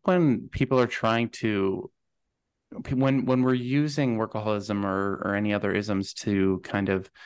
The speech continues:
distract ourselves, let's say, uh, from the struggles of life, I like how you hit on that concept of tolerance and connection. So we need to learn how to better tolerate the things that are happening,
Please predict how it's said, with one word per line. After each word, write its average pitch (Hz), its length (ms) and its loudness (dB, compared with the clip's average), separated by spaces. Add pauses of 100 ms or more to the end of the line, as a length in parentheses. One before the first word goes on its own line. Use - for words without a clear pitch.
(1200)
distract 110 560 0
ourselves, 87 480 -2
let's - 160 -12
say, - 400 -8 (160)
uh, 90 240 -2
from 95 720 0 (200)
the 92 400 -2
struggles 107 600 0
of 110 240 -6
life, - 400 -8 (1000)
I 117 100 0
like 120 200 2
how 143 120 -2
you 120 180 2
hit 117 100 0
on 113 140 -2
that 104 140 -8
concept - 440 -4
of - 120 -6
tolerance 113 720 0 (320)
and 107 220 -2
connection. 101 640 -2
So - 160 -4
we 110 100 2
need 117 220 0
to 110 120 -2
learn 110 300 0
how 110 140 -4
to 107 80 -6
better 98 240 -2
tolerate 110 800 -2 (400)
the 113 60 -2
things 113 340 -4
that 101 100 -2
are 95 60 -2
happening, 135 580 -2